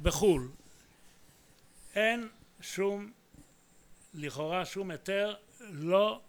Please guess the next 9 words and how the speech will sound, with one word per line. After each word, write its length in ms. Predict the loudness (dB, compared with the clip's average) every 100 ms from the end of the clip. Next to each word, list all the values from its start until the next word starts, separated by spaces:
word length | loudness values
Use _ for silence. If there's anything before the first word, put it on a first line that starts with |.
| -12
לעשות 720 | -8 -8 -8 -10 -6 -4 -6 -12
בלומבות 600 | -10 -4 -4 -2 -6 -8 -20 -16
על 180 | -10 -8
המכלים. 420 | -8 -12 -16 -18 -20 -20 _ -20 -20 -20 -20 -12
כלומר, 280 | -4 -4 -4 -6
על 160 | -8 -6
המכלית. 540 | -6 -8 -10 -12 -20 _ _ _ _ _ _ _ _ _ _ _ _ _ _ _
אז 120 | -14 -10
עכשיו, 340 | -2 0 0